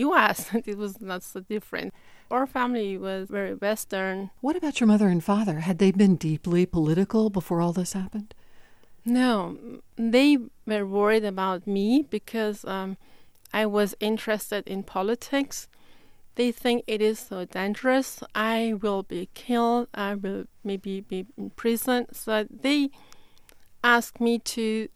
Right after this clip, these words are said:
Speaker 1: just, uh, stay home, be with my friends, n-, not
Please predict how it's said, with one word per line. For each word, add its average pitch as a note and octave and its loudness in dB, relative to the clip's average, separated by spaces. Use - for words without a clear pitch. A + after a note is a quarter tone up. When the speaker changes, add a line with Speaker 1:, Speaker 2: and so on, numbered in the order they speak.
Speaker 1:
just, - -6
uh, F#3 -10
stay G#3+ -2
home, C4+ 4
be A#3+ 0
with G3 -4
my F3+ -6
friends, B3+ 2
n-, A#3 0
not G#3+ 0